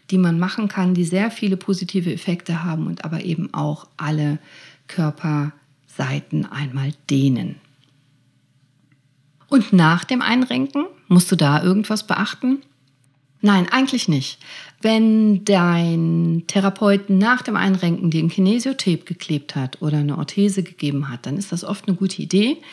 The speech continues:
weil der Körper, je nachdem, wie lange es ausgerenkt war, noch ein bisschen braucht, um zu merken, die Blockierung ist weg und langsam locker zu lassen. Das Einrenken geht ja sehr schnell,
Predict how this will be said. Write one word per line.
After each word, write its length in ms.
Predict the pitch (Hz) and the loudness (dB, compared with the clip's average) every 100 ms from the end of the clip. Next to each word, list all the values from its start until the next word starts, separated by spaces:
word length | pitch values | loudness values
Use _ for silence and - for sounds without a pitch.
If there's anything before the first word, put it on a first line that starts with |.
| - - _ | -20 -20 _
weil 160 | 185 185 | 2 2
der 80 | |
Körper, 560 | 185 202 175 175 170 160 | 2 0 0 0 0 0
je 200 | 160 170 | 0 0
nachdem, 300 | 156 - 175 | -2 0 2
wie 60 | 165 | 2
lange 200 | 160 151 | 2 -2
es 80 | |
ausgerenkt 640 | - 165 175 185 156 156 - | -2 -2 -2 -4 -4 -4 -4
war, 240 | 156 151 | -4 -2
noch 200 | 151 139 | -4 -4
ein 60 | 156 | -6
bisschen 280 | 165 - 147 | -4 -4 -4
braucht, 400 | 156 226 302 - - - - _ | -2 -2 -4 -14 -20 -20 -20 _
um 300 | 196 180 175 | 4 6 4
zu 160 | - 180 | 2 2
merken, 540 | 165 156 - 160 151 - - | 2 0 0 0 0 -6 -6
die 60 | 170 | -2
Blockierung 600 | 160 151 - 185 160 160 | -2 -4 0 0 2 -2
ist 180 | - | -4
weg 220 | 196 277 - | -2 -4 -2
und 140 | 156 | -4
langsam 420 | 170 160 - 135 135 | -2 -2 -2 -4 0
locker 360 | 139 165 240 | 0 -2 -6
zu 160 | - 226 | -8 -8
lassen. 300 | 233 247 208 | -8 -6 -8
Das 160 | 147 | -8
Einrenken 460 | - 196 226 185 165 | -4 -2 0 0 0
geht 180 | 160 151 | -2 -2
ja 100 | 139 | -4
sehr 160 | 131 | -4
schnell, 420 | 123 180 170 226 | -2 0 2 2